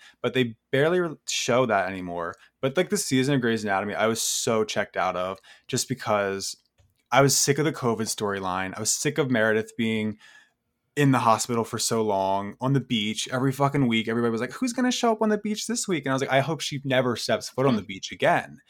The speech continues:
Speaker 1: I'm sick of it. It was just not a good season, in my opinion. I mean, Caitlin thinks the show in general is just really bad now,
Speaker 2: Well,
Speaker 1: but
Speaker 2: uh, my, I, you can ask any person that has watched Grey's Anatomy.
Speaker 1: Ask anyone. Ask your producer.
Speaker 2: <laughs>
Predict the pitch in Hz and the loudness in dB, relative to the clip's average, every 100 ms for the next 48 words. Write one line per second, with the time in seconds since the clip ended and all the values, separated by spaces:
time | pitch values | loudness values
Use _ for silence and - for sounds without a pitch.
0 | - 113 117 - 160 110 71 69 - _ | -10 -4 -2 -2 0 -2 -4 -14 -20 _
1 | _ 139 147 151 147 123 110 120 113 117 | _ 0 2 0 0 2 4 2 2 -2
2 | 104 101 101 95 101 101 95 - 101 98 | -2 -6 -6 -6 -4 -4 -4 -6 -8 -6
3 | 98 92 107 107 127 107 110 104 92 - | -8 -6 -6 -4 -4 -4 -4 -8 -10 -12
4 | 98 107 98 - _ _ - 107 101 107 | -8 -6 -6 -6 _ _ -10 -8 -4 -2
5 | 98 92 95 - 87 101 90 92 92 90 | -2 -4 -6 -10 -12 -10 -8 -6 -4 -4
6 | 90 98 92 92 95 - - 220 254 311 | -6 -6 -4 -4 -6 -10 -20 -12 0 2
7 | 214 196 539 - _ - 233 277 311 - | 2 2 -2 -4 _ -6 2 4 2 0
8 | 247 277 - _ _ _ _ 214 226 320 | 0 0 -6 _ _ _ _ -10 -8 -6
9 | 370 226 240 - 208 214 262 262 220 208 | -4 -4 -4 -4 -6 -4 -4 -4 -4 -4
10 | 202 170 175 175 _ 160 180 180 190 175 | -4 -6 -6 -14 _ -6 -6 -6 -6 -6
11 | - 220 233 208 175 170 160 160 170 139 | -4 -2 -2 -4 -4 -6 -12 -8 0 2
12 | 160 - 131 123 110 95 92 131 139 143 | 2 -2 -2 0 0 -2 0 0 0 -6
13 | 139 120 107 - 98 87 101 117 | -4 -4 -6 -6 -8 -8 -8 -6